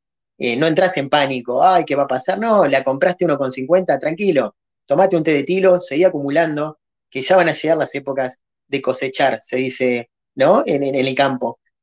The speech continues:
Y en el campo de criptomundo también. Eh, eh, entonces, eh, ese ejemplo que les contamos los N F Ts, entonces ahora estamos preparando otra serie de tandas para completar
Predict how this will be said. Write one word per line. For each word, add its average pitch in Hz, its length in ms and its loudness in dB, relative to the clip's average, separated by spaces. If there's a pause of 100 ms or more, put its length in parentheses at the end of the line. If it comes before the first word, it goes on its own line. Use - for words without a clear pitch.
(160)
Y 127 120 -4
en 127 80 0
el 131 80 0
campo 175 240 4
de 170 80 2
criptomundo 180 440 2
también. 165 560 0
Eh, 127 200 -8
eh, 131 220 -6
entonces, 156 640 0 (440)
eh, 120 360 -2
ese 165 140 0
ejemplo 185 300 2
que 147 80 -2
les 135 80 -2
contamos 165 320 0
los 151 160 -4
N 135 100 -8
F 131 220 -10
Ts, 151 320 -2 (360)
entonces 147 360 -2
ahora 165 120 4
estamos 175 260 0
preparando 139 680 0 (220)
otra 156 320 0
serie 160 280 0
de 151 60 -2
tandas 143 360 0
para 120 220 -2
completar 120 600 -2